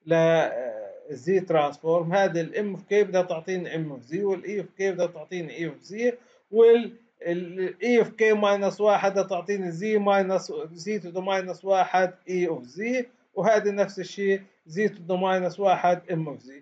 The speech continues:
الآن ال m's بحطهم مع بعض والزيز مع بعض وبح-، وصولف لإيش؟ ل m. هنا حتعطيني ال m على الشقة هذه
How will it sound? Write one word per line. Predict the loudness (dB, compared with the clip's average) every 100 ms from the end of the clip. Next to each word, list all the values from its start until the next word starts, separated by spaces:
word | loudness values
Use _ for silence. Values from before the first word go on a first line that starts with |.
| _ _ -2
الآن | 0 4 4 4 2
ال | 0
m's | 2 2 0
بحطهم | 0 0 0 0 0
مع | 4 4
بعض | 4 4 4
والزيز | 2 -2 -4 -4 -2
مع | 2 2
بعض | 4 4 4 4 -2 _ _
وبح-، | 0 2 4
وصولف | 4 2 4 6 6 4
لإيش؟ | 4 4 4 4 2 2
ل |
m. | 2 2 2
هنا | 0 2
حتعطيني | 0 0 -2 -2 -2 -2
ال | 0
m | 2 2 -2 -14 -6
على | -4
الشقة | -2 -2 2 4 4
هذه | 2 -2